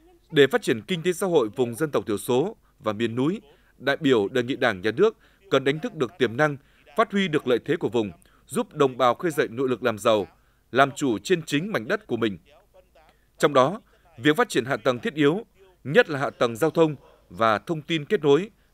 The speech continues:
phát triển nguồn nhân lực, đảm bảo thu nhập là vấn đề đặc biệt quan trọng. Đối với việc phát triển hạ tầng, đại biểu tán thành với dự thảo đề án. Về vấn đề tạo sinh kế,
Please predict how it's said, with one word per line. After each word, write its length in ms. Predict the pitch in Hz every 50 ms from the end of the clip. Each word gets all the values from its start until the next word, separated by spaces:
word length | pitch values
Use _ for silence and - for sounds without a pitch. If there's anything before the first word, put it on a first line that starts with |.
| _ -
phát 120 | 226 233 -
triển 300 | - 151 120 101 98 104
nguồn 160 | 117 120 117
nhân 140 | 147 175 160
lực, 160 | 135 117 - _ _ _ _ _ _ _ _ _ _ - - -
đảm 300 | 147 139 131 127 127 139
bảo 240 | 131 120 110 104 98 - -
thu 140 | - 180 175
nhập 220 | 151 143 117 - - - - - - - - - - - - 107
là 280 | 110 131 139 135 131
vấn 180 | 110 - 170 190
đề 180 | 180 147 120
đặc 220 | - 127 139 131 135
biệt 140 | 156 - -
quan 140 | 147 135
trọng. 180 | - 127 107 90 - _ _ _ _ _ _ _ _ _ _ _ _ _ _
Đối 140 | 156 151 160
với 100 | 208 233
việc 200 | 190 185 139 -
phát 140 | 240 247 -
triển 160 | - 143 107
hạ 120 | 113 135
tầng, 280 | 113 - 135 123 113 98 - 160 - _ _ 151
đại 120 | 135 147 -
biểu 220 | 156 139 123 107
tán 240 | 101 - 139 180 196
thành 300 | - 175 135 120 117 110
với 200 | 98 120 123 160
dự 160 | 165 175 123 -
thảo 100 | 120 107
đề 120 | 98 107
án. 240 | 113 117 135 180 220 - - - _ _ - _ _ _ - 127 113
Về 100 | 135 135
vấn 160 | 131 196 190
đề 120 | 175 156
tạo 280 | 139 - - 143 127 123
sinh 260 | - - 196 175 160
kế, 300 | - 147 143 151 190 226